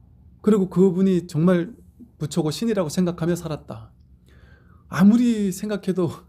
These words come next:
이건 아니다 싶은 것들이 너무 많이 있지만 그때마다 마음속으로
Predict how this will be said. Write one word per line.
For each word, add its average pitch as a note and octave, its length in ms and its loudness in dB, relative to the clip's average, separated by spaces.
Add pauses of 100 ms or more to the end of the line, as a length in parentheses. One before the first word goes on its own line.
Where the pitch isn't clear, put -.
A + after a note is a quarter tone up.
(1600)
이건 G3 260 4
아니다 F3 320 2
싶은 G3+ 360 0
것들이 F3 320 -2
너무 G3 240 0
많이 E3 480 -2
있지만 G3 560 -4
그때마다 E3 680 -2
마음속으로 E3 600 -4